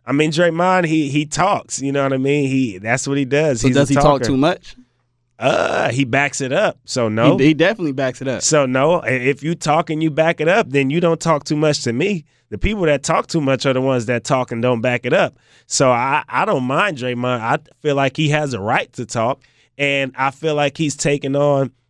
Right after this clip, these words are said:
Speaker 1: that persona in this league as the trash talker. I don't know if you got to see the little, uh, I think it was an uninterrupted series, uh, between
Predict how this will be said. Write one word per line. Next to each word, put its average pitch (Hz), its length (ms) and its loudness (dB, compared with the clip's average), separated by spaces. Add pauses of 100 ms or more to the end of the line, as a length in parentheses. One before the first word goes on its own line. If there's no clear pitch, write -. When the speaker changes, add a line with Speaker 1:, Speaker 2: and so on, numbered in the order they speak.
(120)
Speaker 1:
that 135 280 0
persona 147 480 -2
in 131 240 0
this 131 180 0
league 143 380 0
as 127 180 -2
the 131 80 -4
trash 160 440 -2
talker. 110 360 -2
I 113 100 0
don't 135 180 -2
know 135 120 2
if 131 120 0
you 131 100 -2
got 127 240 0
to 113 80 -8
see 131 380 -2 (360)
the 120 220 2
little, 127 340 4
uh, 117 400 0 (160)
I 113 100 -10
think 123 260 -6
it 123 140 0
was 113 160 0
an 110 80 0
uninterrupted 139 760 0
series, 117 540 -2 (440)
uh, 113 300 2
between 113 720 0